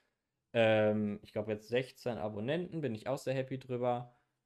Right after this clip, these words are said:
Vielleicht schaffe ich dieses Jahr die zwanzig. Das ist so ein kleines Ziel von mir, das fänd ich voll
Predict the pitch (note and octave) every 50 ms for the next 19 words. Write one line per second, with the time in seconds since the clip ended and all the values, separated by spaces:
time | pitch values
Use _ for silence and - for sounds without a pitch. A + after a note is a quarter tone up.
0 | _ _ _ _ _ _ _ _ - B2+ B2+ E3 G3+ G#3+ - - - F3+ D#3+ D3
1 | D3 C3 - C#3 C3 B2 B2+ - A#2 A2 A2 G#2+ G#2+ - - - G#2+ G#2 G#2 -
2 | G#2 G#2 - A#2 A#2+ A#2+ - - - B2+ A#2+ A#2 - - A#2+ A2+ A2 A2+ G#2+ -
3 | - - - _ _ - - - A#2+ A2 A2+ - G#2+ G#2 G#2+ G#2+ G#2 G#2 G2+ G#2
4 | - - A2+ G#2+ G#2 G2+ - - - G#2 G2+